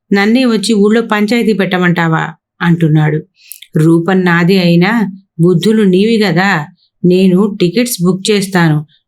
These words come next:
నాలుగు గుడ్డలు సర్దించు," అంటూ కోపంగా బయటికెళ్ళాడు కేశవరావు. ఆలోచిస్తూనే బ్యాగులో భర్తవి తనవి బట్టలు సర్దింది. బస్ హైదరాబాద్ వెళ్ళేసరికి తెల్లవారుతూ ఉంది.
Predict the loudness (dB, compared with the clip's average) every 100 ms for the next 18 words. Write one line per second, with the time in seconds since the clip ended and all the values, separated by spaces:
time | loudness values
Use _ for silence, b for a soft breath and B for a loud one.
0 | -2 0 0 0 2 2 2 0 0 -2
1 | -2 0 0 2 0 -2 b b b 0
2 | 0 0 -2 -4 _ B -10 -2 0 0
3 | -2 0 0 0 0 0 0 0 2 2
4 | 2 0 0 -2 -2 -2 -2 0 -4 -6
5 | _ b b b -8 -4 0 0 0 -2
6 | -2 0 2 0 -2 -4 0 2 2 2
7 | 2 0 0 -2 -2 -2 0 0 -2 -2
8 | 2 2 2 0 -2 -2 0 -2 0 -2
9 | -2 0 0 -2 -8 _ B B B -2
10 | 0 0 -2 -2 0 0 0 0 0 2
11 | 2 2 -2 -2 -4 -2 -2 -2 -4 -2
12 | 0 0 0 0 -2 -2 0 2 2 0
13 | -4 -6